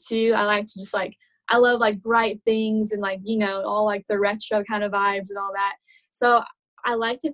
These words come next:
think that, I mean, my Instagram is actually who I am, and I'm pretty much just, um, like, repping brands that I actually do love too.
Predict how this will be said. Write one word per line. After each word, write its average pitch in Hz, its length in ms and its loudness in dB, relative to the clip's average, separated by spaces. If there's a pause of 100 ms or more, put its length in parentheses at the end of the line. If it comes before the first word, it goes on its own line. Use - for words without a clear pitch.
think 240 260 -4
that, 220 260 2
I 220 60 0
mean, 214 240 0 (200)
my 214 120 -2
Instagram 214 560 -4
is 202 240 0
actually 202 560 -2
who 208 160 4
I 185 160 -2
am, 190 480 -8 (300)
and 214 120 2
I'm 208 120 2
pretty 220 220 0
much 208 320 -2
just, 214 340 -4
um, 196 420 -4
like, 208 160 -2
repping 208 440 0
brands 208 360 -2
that 214 120 0
I 202 140 2
actually 214 380 0
do 196 240 -2
love 190 200 -6 (200)
too. - 240 -6